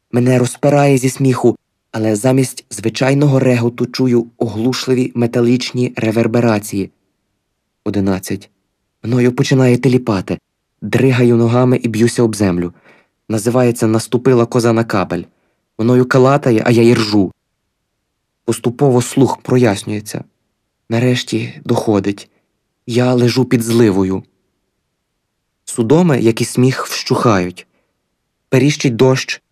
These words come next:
Я лежу посеред польової дороги у вибоїні, затопленій водою.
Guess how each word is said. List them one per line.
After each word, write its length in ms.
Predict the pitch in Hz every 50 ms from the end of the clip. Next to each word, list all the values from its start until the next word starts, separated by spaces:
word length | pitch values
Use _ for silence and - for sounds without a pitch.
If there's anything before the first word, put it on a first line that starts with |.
| _ _ _
Я 160 | - 117 123
лежу 240 | 123 135 143 151 180
посеред 400 | 175 - 151 - 160 151 147 151
польової 400 | - 143 131 139 131 147 143 135
дороги 380 | 127 123 135 135 147 151 139 127
у 120 | - 127
вибоїні, 520 | 117 131 127 120 131 143 135 127 120 113 113
затопленій 560 | 110 120 120 135 131 127 127 127 120 117 113
водою. 520 | 107 123 127 120 123 113 104 98 95 90